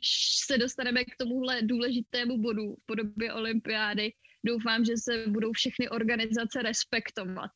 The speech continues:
A nikdo na sebe nebude s prominutím plivat, že povedou svoje členské základny k neustálému rozvoji. Jako bývalá gymnastka upřímně doufám, že se začnou gymnastické a akrobatické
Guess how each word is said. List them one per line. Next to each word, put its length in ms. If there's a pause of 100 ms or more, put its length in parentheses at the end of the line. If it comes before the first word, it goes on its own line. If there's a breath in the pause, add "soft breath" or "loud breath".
(140)
A 480
nikdo 420
na 100
sebe 220
nebude 240 (360)
s 180
prominutím 600 (200)
plivat, 440
že 240
povedou 440
svoje 280
členské 880
základny 600
k 80
neustálému 800
rozvoji. 680 (580 loud breath)
Jako 280
bývalá 360
gymnastka 880 (120)
upřímně 520
doufám, 460
že 120
se 120
začnou 380
gymnastické 760
a 60
akrobatické 760